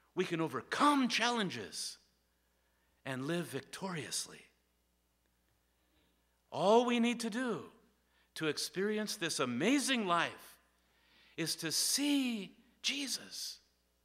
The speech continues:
and accept him as our King. "See, see, your King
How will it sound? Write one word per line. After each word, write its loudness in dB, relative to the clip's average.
and -6
accept -8
him -10
as -8
our -12
King. -16
"See, -4
see, -2
your 6
King 2